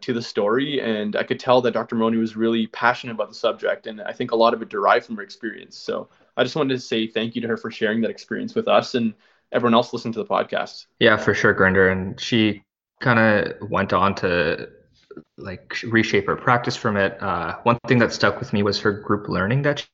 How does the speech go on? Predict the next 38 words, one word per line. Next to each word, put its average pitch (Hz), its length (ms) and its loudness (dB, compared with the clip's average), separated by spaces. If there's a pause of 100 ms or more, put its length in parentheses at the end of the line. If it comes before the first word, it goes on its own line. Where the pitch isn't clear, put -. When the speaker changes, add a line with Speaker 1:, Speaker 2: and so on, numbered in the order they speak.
Speaker 2:
she 143 100 0
did, 143 360 2 (360)
like, 107 140 4
this - 140 0
whole 107 160 4
concept - 480 0
of 107 80 2 (120)
her 101 180 2
Welcome 95 360 2
Home 98 240 -2
course, - 480 0
like, 101 220 -4
bringing 104 300 4
people 101 260 0
back 95 400 0
into 98 160 -6
their 92 140 -2
health, - 540 0 (440)
uh, 87 260 4
people 107 340 2
with 95 120 2
all 107 160 4
sorts - 260 -4
of 110 80 -8
chronic 98 300 2
disease, 92 440 -4
this - 140 -8
sort 101 200 0
of 98 120 -4
twelve-week 95 520 -2
course 101 400 0
that 101 120 -4
she - 140 -4
champions. 139 600 -2
And 110 120 0
I 101 40 2
think, 135 200 -4
like, 104 140 2